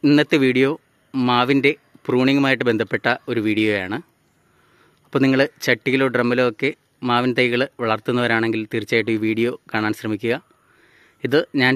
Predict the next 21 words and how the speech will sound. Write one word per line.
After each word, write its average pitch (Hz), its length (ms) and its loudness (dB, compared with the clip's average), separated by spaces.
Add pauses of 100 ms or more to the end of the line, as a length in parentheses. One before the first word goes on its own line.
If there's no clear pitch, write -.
ചെയ്യുന്ന 135 320 2 (200)
ഒരു 120 180 -2
രീതിയാണ്. 110 480 -2 (1800)
ഞാൻ 139 220 2
ചെയ്തിട്ട് 143 380 0 (160)
എനിക്ക് 139 260 -2
success 139 380 -4
എന്ന് 143 160 0 (240)
തോന്നിയ 127 340 0 (160)
ഒരു 123 160 -2
മെത്തേഡാണ് 117 480 -2 (220)
നിങ്ങളുമായിട്ട് 117 480 -2
ഞാൻ 110 160 -2
share 107 180 -2
ചെയ്യുന്നത്. 113 300 -2 (1080)
നമ്മൾ 139 180 2 (220)
മാവിൻ 131 300 2
തൈകൾ 135 280 2
വളർത്തുമ്പോൾ 123 480 0 (520)
വേഗത്തിൽ 131 360 2 (120)
കായ്ക്കാനും 131 480 0